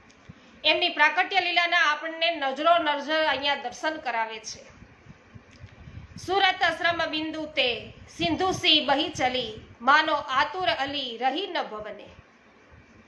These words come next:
આપણે લૌકિક નદીઓના પ્રાગટ્યની માહિતી ધરાવીએ છીએ.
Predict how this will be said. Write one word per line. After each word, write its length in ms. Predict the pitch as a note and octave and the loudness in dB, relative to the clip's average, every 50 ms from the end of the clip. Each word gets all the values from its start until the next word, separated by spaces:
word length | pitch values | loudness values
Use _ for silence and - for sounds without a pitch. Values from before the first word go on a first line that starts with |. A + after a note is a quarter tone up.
| - - - - - - - - - - - - - _ - | -20 -20 -20 -20 -20 -20 -20 -20 -20 -20 -20 -20 -8 _ 2
આપણે 460 | C#4 D#4+ E4 F#4+ F4+ F4+ F4 E4+ E4 | 2 2 4 4 6 6 6 6 6
લૌકિક 440 | D4 C#4+ D4+ E4+ D#4+ - F#4 F#4 F4 | 4 2 0 0 0 -2 -6 -4 -2
નદીઓના 580 | E4 D#4+ D#4 D#4+ D#4 D#4+ D#4 D#4+ D#4 D4+ D4+ | 0 0 0 0 0 0 2 2 2 2 2
પ્રાગટ્યની 680 | D4+ D4+ C4 A#3+ B3 B3 D#4 D#4 D#4 D#4 D4+ D4 D4+ D4 | 2 0 0 -2 0 -2 -4 -4 -2 -2 -2 -2 -2 -2
માહિતી 460 | C4+ C4 A#3 B3 C4 - - D4 C#4 | -2 -2 -2 -2 -2 -4 -8 -10 -8
ધરાવીએ 460 | G#3 B3+ C4+ D#4 D#4+ C#4 A#3+ G#3+ G3+ | -4 0 2 2 2 0 -2 -6 -10
છીએ. 300 | - - - C#4 - - | -10 -10 -10 -10 -12 -14